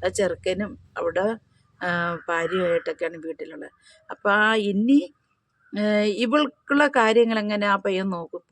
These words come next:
കാരണം അവൻ കല്യാണം കഴിച്ചു, ഇപ്പം ആ കുട്ടി pregnant-ുമാണ്. അപ്പം ഈ കുട്ടിയുടെ കാര്യം എങ്ങനെ നോക്കും? അവൻ വന്ന്, ഈ കുട്ടിയുടെ ഭർത്താവ് വന്ന് ഈ കുഞ്ഞിനെ കൊണ്ടുപോകുമ്പോൾ ഇടയ്ക്കൊക്കെ അവൾ വിടും. കൊണ്ടുപോയി കുറച്ച് ദിവസം നിർത്തും,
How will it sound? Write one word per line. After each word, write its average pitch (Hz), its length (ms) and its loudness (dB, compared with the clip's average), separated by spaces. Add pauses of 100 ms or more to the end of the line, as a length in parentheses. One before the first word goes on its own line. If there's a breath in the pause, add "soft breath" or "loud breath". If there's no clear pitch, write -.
കാരണം 185 220 -6
അവൻ 196 200 -6
കല്യാണം 175 400 -4
കഴിച്ചു, 160 280 -8
ഇപ്പം 175 260 -6
ആ 196 120 -2
കുട്ടി - 260 -10
pregnant-ുമാണ്. 170 720 -10 (800)
അപ്പം - 140 -6
ഈ 202 60 0
കുട്ടിയുടെ 202 340 -2
കാര്യം 180 280 -2
എങ്ങനെ 175 200 -8
നോക്കും? 170 340 -14 (380 loud breath)
അവൻ 190 340 0
വന്ന്, 196 200 2
ഈ 196 120 0
കുട്ടിയുടെ 196 400 0
ഭർത്താവ് 185 520 -2
വന്ന് 170 440 -6 (420 loud breath)
ഈ 170 200 -4 (540)
കുഞ്ഞിനെ 180 340 -4
കൊണ്ടുപോകുമ്പോൾ 165 580 -6
ഇടയ്ക്കൊക്കെ 175 420 -6
അവൾ 175 180 -4
വിടും. 165 260 -10 (520 soft breath)
കൊണ്ടുപോയി 170 600 -2
കുറച്ച് 180 340 -6
ദിവസം 175 300 -6
നിർത്തും, 214 460 -8